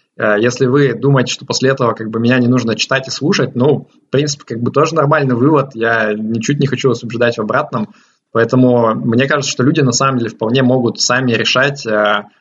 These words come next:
ну, как бы там, что является советом, а что нет. И если кто-то решит, например, там, повторить за тобой, ну,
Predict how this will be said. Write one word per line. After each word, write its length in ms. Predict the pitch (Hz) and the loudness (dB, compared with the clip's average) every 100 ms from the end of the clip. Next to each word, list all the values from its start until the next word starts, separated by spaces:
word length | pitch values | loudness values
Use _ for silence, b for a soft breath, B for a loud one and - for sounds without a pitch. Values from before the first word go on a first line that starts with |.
| _ | _
ну, 120 | 131 123 | -4 -2
как 160 | 110 | -2
бы 80 | 107 | -2
там, 320 | 117 104 101 | -2 -2 -4
что 240 | - - 123 | -8 -2 0
является 400 | 120 127 123 - | 2 0 0 0
советом, 340 | 113 107 104 | 0 0 -2
а 40 | |
что 200 | 104 - | -4 -2
нет. 320 | 113 131 147 120 | 2 2 0 -4
И 80 | |
если 340 | 110 107 107 113 | -4 -4 -4 -6
кто-то 300 | - 135 123 | -4 -2 0
решит, 300 | 107 - 120 | -2 -2 -4
например, 320 | 110 110 110 | -4 -2 -2
там, 140 | - | -2
повторить 400 | 104 - 123 135 | -4 -4 -2 -2
за 100 | 117 | -2
тобой, 320 | 107 107 123 143 | -4 -2 0 2
ну, 180 | 113 | 0